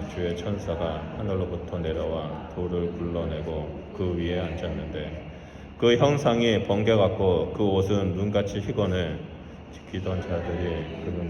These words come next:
무서워하며 떨며 죽은 사람과 같이 되었더라.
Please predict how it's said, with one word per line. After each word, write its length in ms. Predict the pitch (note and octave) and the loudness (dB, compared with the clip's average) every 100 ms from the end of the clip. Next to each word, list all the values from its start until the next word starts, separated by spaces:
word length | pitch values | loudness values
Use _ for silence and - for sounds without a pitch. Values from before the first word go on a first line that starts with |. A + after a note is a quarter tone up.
| F2 | -4
무서워하며 720 | F2 F2 E2+ D#2 E2 E2 D#2 - - | -4 -2 0 -2 -2 -2 -4 -6 -6
떨며 440 | G2 F2+ F2 D#2+ D#2 - | -4 -2 -2 -4 -4 -8
죽은 240 | F#2 F2+ F2 | -6 -4 -2
사람과 440 | F2+ E2+ E2 F2 | -2 -2 -2 -4
같이 300 | E2+ D2+ E2+ | -4 -6 -6
되었더라. 500 | D#2+ D2 D#2 D2 C#2 | -6 -6 -6 -6 -6